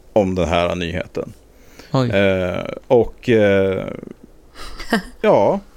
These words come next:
Speaker 1: C L Seifert säger att det var så här hennes beställning såg ut. De har tittat på den, den såg ut så. Det var den här färgen på broderiet hon beställde.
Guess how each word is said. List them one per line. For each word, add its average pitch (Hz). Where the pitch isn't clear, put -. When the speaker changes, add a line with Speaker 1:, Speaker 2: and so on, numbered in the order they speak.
Speaker 1:
C -
L 147
Seifert 120
säger 135
att -
det 131
var 123
så 120
här 110
hennes 139
beställning 117
såg 101
ut. 117
De 113
har 110
tittat -
på 139
den, 156
den 104
såg 98
ut 120
så. 143
Det 113
var 104
den 98
här 107
färgen 110
på 110
broderiet 110
hon 113
beställde. 107